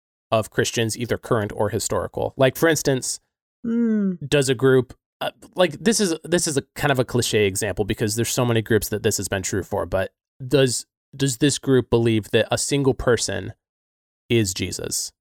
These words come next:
Speaker 1: Like, a
Speaker 2: Mm,
Speaker 1: real
Speaker 2: mm-hmm.
Speaker 1: person right now? And, like, that's a different view than most Christians.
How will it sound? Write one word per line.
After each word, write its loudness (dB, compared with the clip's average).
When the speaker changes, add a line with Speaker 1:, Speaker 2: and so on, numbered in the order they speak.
Speaker 1:
Like, -2
a -2
Speaker 2:
Mm, 0
Speaker 1:
real 6
Speaker 2:
mm-hmm. -2
Speaker 1:
person 2
right 0
now? -8
And, 2
like, 4
that's 0
a -2
different 0
view 2
than 0
most 2
Christians. -4